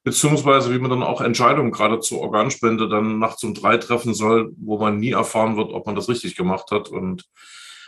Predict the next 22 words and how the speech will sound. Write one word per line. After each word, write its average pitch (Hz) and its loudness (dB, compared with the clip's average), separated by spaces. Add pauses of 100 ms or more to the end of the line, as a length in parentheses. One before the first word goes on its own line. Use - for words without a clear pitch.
(320)
im - 0
Nachgang 117 2
dann 117 0
auch - -6
Streitigkeiten, 110 0
was 98 -6
das - -6
Erbe 113 4
betrifft - -4
und 98 -2
fehlendes 113 2
Sorgerecht, 110 2
äh, 101 -2
für 104 -2
den 98 -2
Jungen 110 0
und 101 -4
sowas. 98 -4
Das 117 -4
waren 110 2
so 104 -4
die 104 -2